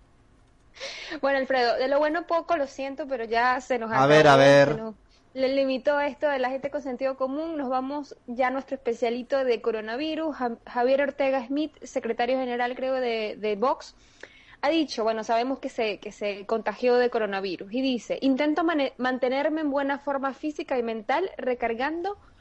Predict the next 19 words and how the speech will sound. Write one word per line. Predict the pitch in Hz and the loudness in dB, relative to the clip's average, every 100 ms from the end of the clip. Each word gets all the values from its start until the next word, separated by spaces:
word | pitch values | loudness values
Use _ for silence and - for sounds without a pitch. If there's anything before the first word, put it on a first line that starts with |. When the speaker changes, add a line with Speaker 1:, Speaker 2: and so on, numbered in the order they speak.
| - | -12
Speaker 1:
mis | 262 269 - - | -6 -4 -4 -4
anticuerpos | 254 247 254 294 330 370 339 | -4 -4 -4 -2 -2 -2 -4
españoles | 311 254 262 330 370 403 - _ _ _ _ _ _ - | -4 -2 0 0 -2 -4 -10 _ _ _ _ _ _ -4
para | 247 240 | 0 2
luchar | 247 254 294 311 320 - | 0 -4 -2 -2 -4 -2
contra | 302 302 302 381 - | -2 -2 -2 -4 -4
los | 254 254 | -6 -4
malditos | 247 240 311 - 370 302 | -2 -2 -4 -4 -2 0
virus | 277 277 | 0 0
chinos | 269 254 202 190 - - | -4 -8 -8 -8 -8 -4
hasta | 277 247 - 294 - 226 | -4 -4 -2 -2 -4 -4
derrotarlos". | 220 247 226 202 - - - - | 0 0 0 -2 -6 -12 -14 -8
Speaker 2:
Es- | 127 | -4
Speaker 1:
Y | |
acompaña | 233 254 233 254 269 | -2 -2 0 0 0
con | 285 | -2
la | 277 | -4
Speaker 2:
<laughs> | |
Speaker 1:
etiqueta | 285 247 233 262 | -4 -4 -2 -4